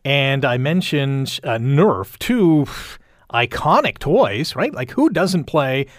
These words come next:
or who hasn't played bingo or have picked up some kind of Nerf, uh, gun or ball or whatever the case is and toss it around?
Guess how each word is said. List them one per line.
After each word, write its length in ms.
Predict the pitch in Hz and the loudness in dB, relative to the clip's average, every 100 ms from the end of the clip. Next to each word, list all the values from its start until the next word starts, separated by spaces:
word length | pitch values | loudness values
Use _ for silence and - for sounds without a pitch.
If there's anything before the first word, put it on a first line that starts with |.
| - | -6
or 100 | 131 | 0
who 160 | 285 | 0
hasn't 380 | 247 185 - 180 | 2 0 2 -2
played 340 | - 107 107 113 - - 113 | -2 -4 -4 -8 -14 -14 -4
bingo 540 | 107 202 190 98 90 - _ _ _ _ _ _ _ _ _ _ _ _ _ | 2 4 4 0 -4 -14 _ _ _ _ _ _ _ _ _ _ _ _ _
or 380 | - 170 160 151 | 4 6 6 6
have 300 | 135 139 127 - | 4 2 -2 -8
picked 260 | - 226 - | -2 0 2
up 260 | 170 175 _ | 2 0 _
some 300 | - - 165 | -6 0 0
kind 160 | 170 156 | 2 2
of 80 | 143 | 2
Nerf, 640 | 139 151 190 185 - - _ _ _ _ _ 143 | 2 4 4 2 -6 -20 _ _ _ _ _ -8
uh, 160 | 127 120 101 | -8 -8 -8
gun 460 | 147 165 185 185 190 | 0 2 4 4 2
or 260 | 165 120 | 0 -4
ball 560 | 95 101 147 180 180 185 | -6 0 4 6 6 4
or 140 | 156 143 | 4 4
whatever 280 | 143 151 151 | 4 2 0
the 80 | |
case 280 | 143 139 127 | 0 -2 0
is 300 | 131 98 - - _ - | -4 -6 -10 -16 _ -8
and 180 | 123 120 | -8 -2
toss 280 | 127 123 | -2 -2
it 60 | 127 | -4
around? 340 | 110 98 - | -6 -8 -10